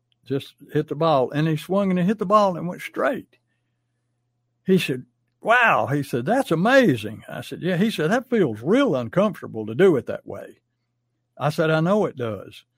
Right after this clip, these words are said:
It feels really uncomfortable. But if you do it a thousand times, then it, all of a sudden it'll be comfortable."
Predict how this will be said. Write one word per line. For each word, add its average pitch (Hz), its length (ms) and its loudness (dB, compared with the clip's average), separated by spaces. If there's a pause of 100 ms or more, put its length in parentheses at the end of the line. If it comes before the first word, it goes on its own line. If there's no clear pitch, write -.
(380)
It - 180 -12
feels 147 260 0
really 165 400 2
uncomfortable. 117 760 -10
But 123 140 -6
if 123 120 -8
you 127 120 -6
do 190 200 2
it 135 80 -2
a 135 40 -10
thousand 139 540 -2
times, 131 520 -4
then 123 300 -8 (320)
it, 139 60 -4
all 131 180 -4
of 123 60 -8
a - 40 -16
sudden 127 220 -2
it'll 117 100 -4
be 123 160 -6
comfortable." - 580 -8